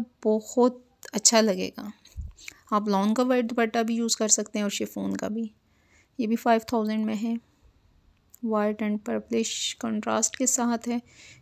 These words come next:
ये भी खूबसूरत आर्टिकल है बहुत ज़्यादा। नेक्स्ट ये देखें, फ्लोरल प्रिंट के साथ, ये कितना प्यारा आर्टिकल है।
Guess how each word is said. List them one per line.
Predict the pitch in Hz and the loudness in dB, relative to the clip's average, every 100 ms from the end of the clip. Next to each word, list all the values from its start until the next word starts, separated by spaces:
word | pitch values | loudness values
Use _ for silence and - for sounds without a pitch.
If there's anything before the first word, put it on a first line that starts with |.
| - | -6
ये | 226 | -2
भी | 233 | 0
खूबसूरत | 247 220 254 233 226 | -2 -2 0 0 2
आर्टिकल | 220 220 226 220 | 0 0 -2 0
है | 214 208 | -2 -4
बहुत | 208 214 208 | -4 -4 0
ज़्यादा। | 208 208 214 214 - - | 0 0 -4 -6 -12 -6
नेक्स्ट | 214 202 202 - | -2 0 0 0
ये | 214 | 0
देखें, | 214 214 | -2 -4
फ्लोरल | 208 220 202 208 | -4 0 0 -2
प्रिंट | 233 214 208 | -2 -4 -2
के | 220 | -2
साथ, | 226 208 | 0 0
ये | 214 | 0
कितना | 214 220 214 | -2 -2 -2
प्यारा | 208 202 196 | 2 4 4
आर्टिकल | 196 196 214 208 | 2 -2 -4 -2
है। | 214 | -2